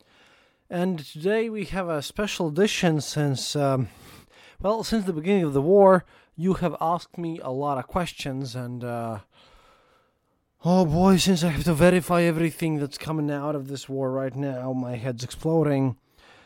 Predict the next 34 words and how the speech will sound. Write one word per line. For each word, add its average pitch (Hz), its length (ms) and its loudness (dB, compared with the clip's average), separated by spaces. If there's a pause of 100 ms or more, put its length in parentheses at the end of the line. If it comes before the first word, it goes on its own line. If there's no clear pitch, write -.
(160)
So - 160 0
I - 20 6
just 190 240 0
thought 190 320 4
I'd 139 320 0
go 156 240 2
through 156 440 2 (260)
and 160 100 2
answer 160 420 2
some 156 180 0
of 143 100 -2
the 127 80 -6
things 139 640 -2
that 123 240 -6
you've 131 140 -4
asked 113 340 -10
me. 95 180 -16 (880)
Number 175 240 4
one 180 240 0
is, 143 280 0
um, 135 300 2 (1120)
where 185 200 2
are 185 200 2
all 175 180 0
the 170 100 -2
interviews 175 600 0
with 151 100 -4
Ukrainian 165 480 0
people? 175 480 -4 (1000)
The 160 80 -6
answer 196 260 -4
to 143 140 -6
that 196 220 6
is, 170 460 2